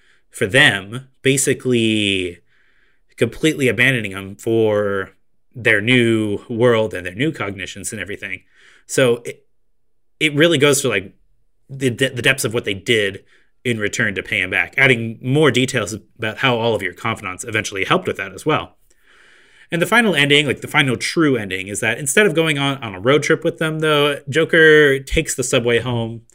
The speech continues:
and he meets up with all of them. And he's left alone with the thoughts of everything that have happened over the year, which I thought was a little bit more of a, a somber ending. It kind of reflects how things ended in Persona four,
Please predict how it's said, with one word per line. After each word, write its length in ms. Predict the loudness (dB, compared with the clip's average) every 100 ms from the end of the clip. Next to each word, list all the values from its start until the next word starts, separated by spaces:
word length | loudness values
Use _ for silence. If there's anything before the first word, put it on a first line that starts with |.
| _ _ _
and 100 | -4
he 80 | -2
meets 220 | -2 0
up 140 | -2 -2
with 120 | -6
all 160 | -6
of 80 | -8
them. 220 | -10 -16 -18 _ _ _ -8
And 100 | -4
he's 140 | 0
left 160 | -2 0
alone 220 | -4 -4
with 120 | -4
the 80 | -6
thoughts 280 | -4 -6 -4
of 80 | -6
everything 320 | -6 -6 -10
that 100 | -8
have 80 | -6
happened 260 | -6 -6
over 100 | -18
the 80 | -18
year, 180 | -20 -20 _ _ _
which 120 | -2
I 40 | 0
thought 180 | 0
was 120 | 0 0
a 40 |
little 140 | 0
bit 140 | 0 0
more 200 | 0 0
of 80 | 0
a, 200 | -4 -8 -20 -20 _ -6
a 60 |
somber 420 | 0 2 2 0 -2
ending. 360 | -4 -6 -8
It 160 | -8 0
kind 180 | 4 4
of 80 | 4
reflects 840 | 2 2 2 2 -2 0 -2 -4 -4
how 420 | 2 4 4 0
things 440 | -2 -4 -4 -10 -10
ended 360 | -8 -4 -6 -6
in 420 | -10 -10 -12 -14
Persona 580 | -10 -6 -6 -6 -8 -8
four, 640 | -4 0 0 -2 -8